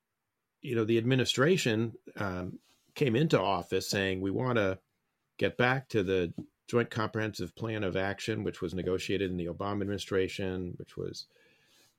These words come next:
uh, American participation was, um, ended by Donald Trump." They wanted to get back in, but they wanted it to be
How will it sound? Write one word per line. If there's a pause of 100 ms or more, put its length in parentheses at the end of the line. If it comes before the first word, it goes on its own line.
uh, (1600)
American (280)
participation
was, (340)
um, (260)
ended
by
Donald
Trump." (300)
They
wanted
to
get
back
in, (580)
but
they
wanted
it
to
be